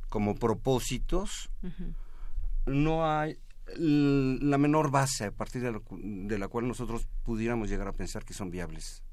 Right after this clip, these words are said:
Speaker 2: Ujú.
Speaker 1: en, en, en, en todas ellas, ¿eh?
Speaker 2: Sí.
Speaker 1: En todas ellas, se-, sea seguridad pública, sea salud, sea esto,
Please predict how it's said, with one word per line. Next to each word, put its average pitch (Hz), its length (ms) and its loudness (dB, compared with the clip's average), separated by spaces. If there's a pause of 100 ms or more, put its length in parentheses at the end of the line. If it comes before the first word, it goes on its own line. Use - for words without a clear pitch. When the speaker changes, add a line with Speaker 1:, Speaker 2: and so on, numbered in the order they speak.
Speaker 2:
Ujú. 165 280 -10 (180)
Speaker 1:
en, 92 260 -4
en, 82 300 -8
en, 92 280 -12 (1300)
en 147 100 2
todas 226 300 2
ellas, 123 360 0
¿eh? 151 60 -4
Speaker 2:
Sí. 185 220 -4 (140)
Speaker 1:
En 127 120 -4
todas 160 260 -4
ellas, 147 220 -2
se-, 165 220 -4
sea 165 460 -2
seguridad 135 480 -2
pública, 123 680 -4
sea 117 360 -4
salud, 110 720 -2
sea 104 500 -4 (420)
esto, 98 500 -4